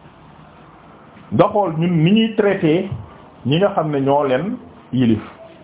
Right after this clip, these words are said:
Bu dee le Sénégalais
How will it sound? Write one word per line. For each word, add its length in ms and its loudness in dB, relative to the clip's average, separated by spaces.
Bu 160 2
dee 160 2
le 160 -2
Sénégalais 520 0